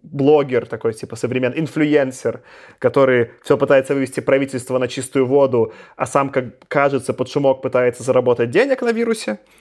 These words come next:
Есть, э, я не помню, как зовут французскую актрису, но, в общем, представительница World Health Organization, воз, которая отправляется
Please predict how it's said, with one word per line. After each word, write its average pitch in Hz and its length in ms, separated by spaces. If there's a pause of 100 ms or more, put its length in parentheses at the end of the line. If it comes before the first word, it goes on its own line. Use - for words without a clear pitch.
(400)
Есть, 147 600
э, 143 60
я 131 760
не 143 120
помню, 151 140
как - 20
зовут 127 120
французскую 143 400
актрису, 233 400
но, 139 80
в 147 60
общем, 127 400
представительница 143 460
World 139 260
Health 139 180
Organization, 139 560
воз, 139 260
которая 131 320
отправляется 131 880